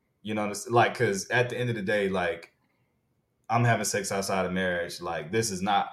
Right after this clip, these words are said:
honoring God. And so, like, and then, like you, like you also said, Ref, like, you're, like, in that way, like, you're responsible for another person as well and, and, and their relationship with God. Like, I don't, I don't ever wanna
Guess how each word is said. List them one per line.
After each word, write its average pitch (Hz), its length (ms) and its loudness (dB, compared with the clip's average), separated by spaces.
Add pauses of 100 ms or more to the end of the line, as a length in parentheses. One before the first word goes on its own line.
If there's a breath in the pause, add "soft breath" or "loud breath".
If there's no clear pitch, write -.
honoring 82 360 -6
God. 76 320 -10 (200)
And 98 120 -6
so, 104 140 0
like, 92 300 0 (680)
and 123 180 4
then, 156 200 6
like 139 180 2
you, 139 100 -6
like 127 220 0
you 151 100 0
also 131 220 0
said, 101 240 2
Ref, 98 220 0
like, 95 180 -2
you're, 123 320 -2
like, 101 340 -2
in 120 120 0
that 123 180 0
way, 127 160 6
like, 101 200 0
you're 113 100 -2
responsible 110 540 -2
for 95 200 0
another 92 240 0
person 95 400 -2
as 82 140 -12
well 92 480 0 (320)
and, 90 500 -2 (160)
and, 95 500 -4
and 95 240 0
their 165 300 10
relationship 98 600 0 (180)
with 92 200 -6
God. 87 240 -4
Like, 82 200 -8
I 113 100 0
don't, 120 260 0
I 107 80 0
don't 120 220 0 (280)
ever 113 200 -2
wanna 95 520 -4